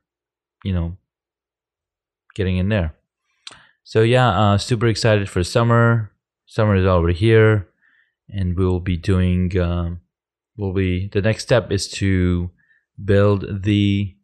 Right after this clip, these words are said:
the playground set, and, uh, that's gonna be two days of exciting experience for sure. Um, I'm hoping that the grounds will be dry,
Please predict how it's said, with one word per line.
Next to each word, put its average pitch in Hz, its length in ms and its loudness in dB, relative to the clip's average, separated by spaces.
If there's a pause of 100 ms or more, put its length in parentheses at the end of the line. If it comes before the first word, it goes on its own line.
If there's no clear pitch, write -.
(3000)
the 104 80 -8
playground 107 600 0
set, - 400 -8 (280)
and, 92 380 -2
uh, 87 320 0 (500)
that's 107 160 -4
gonna 117 220 0
be 107 480 0 (640)
two 123 260 -2
days 113 260 2
of 95 80 0
exciting 110 760 -2 (100)
experience 110 600 -2
for 95 140 -4
sure. 90 480 0 (720)
Um, 87 440 0
I'm 92 240 -4
hoping 110 640 -2
that 90 440 -2 (1400)
the 110 80 -4
grounds 101 440 2
will 92 140 2
be 90 140 0
dry, 92 560 0